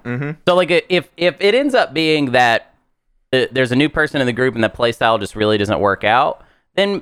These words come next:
Speaker 2: yeah, I mean, going forward, you can kind of factor that in, you know? Like, I think in general, we're all out here trying to find five of our best friends
Speaker 1: Yep.
Speaker 2: that we can play Twilight Imperium with, you know, all the time. And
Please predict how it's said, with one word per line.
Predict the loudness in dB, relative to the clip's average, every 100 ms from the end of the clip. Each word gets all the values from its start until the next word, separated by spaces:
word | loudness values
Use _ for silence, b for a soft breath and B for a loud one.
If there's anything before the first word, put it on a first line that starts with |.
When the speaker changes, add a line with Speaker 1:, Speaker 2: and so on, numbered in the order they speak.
| -2
Speaker 2:
yeah, | 2 2 0
I | 0 0
mean, | 0 0 0
going | 0 0 0
forward, | -2 0 2 2 2 0 -2
you | 0
can | 0
kind | 0 0 2
of | 2 0 -4
factor | -2 -2 0 0
that | 2
in, | 2 2 0
you | 0
know? | 2 2
Like, | 2 0 0
I | 0 0
think | -2 -2
in | -2
general, | 0 2 2 4 2 B B
we're | 0 2
all | 4 4
out | 2
here | 2 0
trying | 0 0 0
to | -2
find | 0 0 0 0 -4 -8 _
five | 0 2 2 2
of | 0 0
our | 0
best | 0 -2 -2 _
friends | 0 2 2 0 -4 -8 _
Speaker 1:
Yep. | -6
Speaker 2:
that | -4
we | -2
can | -4
play | -2 -2
Twilight | 0 0 2 0
Imperium | -2 -2 0 0 2
with, | 2 2 -2 b b
you | -2
know, | 0 2
all | 2 0
the | 0
time. | -2 -2 -2 -4
And | -4